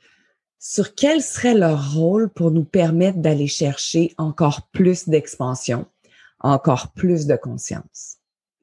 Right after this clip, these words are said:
Alors, est-ce que tu es venu expérimenter à travers ce que tu qualifies de douleur, de trauma, de drame,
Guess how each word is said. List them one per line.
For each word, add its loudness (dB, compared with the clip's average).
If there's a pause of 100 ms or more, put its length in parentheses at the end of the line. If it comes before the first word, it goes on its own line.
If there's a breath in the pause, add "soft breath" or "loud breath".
(420 loud breath)
Alors, 4
est-ce 0
que 0
tu 0
es 4
venu 2
expérimenter 0
à -2
travers 0
ce -14
que 0
tu -4
qualifies 0
de 0
douleur, 0 (480)
de 0 (320)
trauma, 0 (400)
de -2
drame, 2